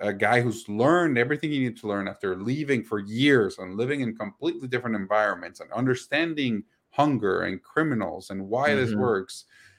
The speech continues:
Speaker 1: And then he's like, "I will dress up as a bat, not because I'm crazy or I enjoy it. It's because I'm a symbol and the
Speaker 2: Yeah.
Speaker 1: suit is the symbol. So if I'm just Bruce Wayne, then I can be cre-, killed, destroyed." I think he explains it in Batman
Speaker 2: Yeah.
Speaker 1: Begins,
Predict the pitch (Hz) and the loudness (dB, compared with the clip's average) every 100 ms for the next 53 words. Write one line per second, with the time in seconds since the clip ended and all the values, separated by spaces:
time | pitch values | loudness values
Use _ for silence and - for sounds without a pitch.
0 | _ 143 147 156 151 147 135 127 117 113 | _ 2 4 6 4 0 2 4 4 0
1 | - 147 147 120 147 170 175 156 156 - | 0 2 4 2 2 2 0 -2 -4 -2
2 | 110 113 107 120 147 190 165 123 - - | 2 2 2 -2 -4 -6 -4 -4 -4 0
3 | 131 139 90 87 87 98 95 95 95 123 | 0 0 -6 -4 -2 0 0 -2 0 0
4 | 113 - 95 - 110 110 101 90 - - | 0 -2 -8 -14 -6 -4 -4 -8 -10 -2
5 | 147 147 90 82 - _ _ - 98 95 | 0 0 -4 -8 -10 _ _ -6 -4 0
6 | 107 95 147 107 92 90 78 78 - - | 2 2 2 0 -2 -8 -10 -12 -12 -12
7 | - _ _ _ _ - 131 123 123 131 | -14 _ _ _ _ 8 10 10 8 8
8 | 151 139 127 143 143 123 117 147 147 117 | 4 2 -2 0 2 2 2 2 4 2
9 | 110 104 101 101 104 98 104 - 113 113 | 0 0 0 -2 -2 -6 -8 -6 -4 -4
10 | 113 160 170 151 120 101 - 147 135 113 | -2 2 4 4 2 -4 -2 2 2 2
11 | 127 175 175 - 165 143 117 104 113 107 | -2 -4 -6 -4 -2 0 0 0 -2 2
12 | 104 175 131 117 95 98 - | 8 10 10 6 0 -8 -16